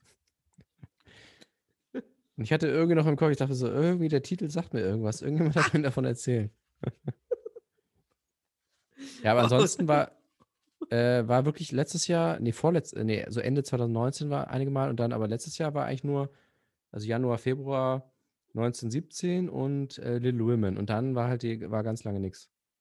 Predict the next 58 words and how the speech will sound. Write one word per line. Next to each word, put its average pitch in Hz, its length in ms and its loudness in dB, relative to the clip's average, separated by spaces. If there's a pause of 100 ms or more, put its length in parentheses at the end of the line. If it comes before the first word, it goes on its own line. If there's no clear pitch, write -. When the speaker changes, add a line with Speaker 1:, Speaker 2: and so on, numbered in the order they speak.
(220)
Speaker 1:
Das 110 180 -14
war 107 60 -2
Speaker 2:
Haben 131 80 -2
Speaker 1:
so, 131 60 -2
Speaker 2:
wir, 135 100 0
Speaker 1:
waren 104 120 -2
Speaker 2:
nee, 104 60 -4
Speaker 1:
so 104 60 -4
die 101 80 -6
beiden 98 100 0
Speaker 2:
neunzehn 98 180 0
siebzehn - 220 -4
Speaker 1:
anderen. 185 120 -2
Speaker 2:
haben 170 120 -4
wir 156 60 -8
doch 135 120 -4
noch 135 140 -8
im 131 140 -6
Dezember 170 480 -6
geguckt, 127 420 -8
oder - 160 -6
nicht? - 260 -16 (200)
Speaker 1:
Nee, 110 100 0
du 127 80 2
hast 139 160 0
ihn 143 40 2
ja 120 60 2
zweimal 107 320 -4
geguckt. - 320 -18 (320)
In 104 80 -10
der 101 80 -2
Sneak 113 320 0
auch. 143 40 0
Aber 180 480 2
ich 147 80 0
hab, 127 100 -2
Speaker 2:
Ah, 135 160 -12 (320)
Speaker 1:
ich - 100 -6
hab 123 100 0
ihn, 117 100 0
glaub 110 120 2
Speaker 2:
richtig. - 120 -6
Speaker 1:
ich, - 20 -4
Ende 107 140 0
Januar 101 380 2
gesehen 95 360 -6
oder - 160 -10
so. 110 240 -14
Oder - 100 -10
Anfang 101 220 -10
Februar. 104 400 -10 (140)
Speaker 2:
Ja. 123 140 -6 (2500)
Boah, 127 100 0
das 127 200 2
war 131 140 4
immer 127 160 2
noch 127 140 0
mega. 123 380 0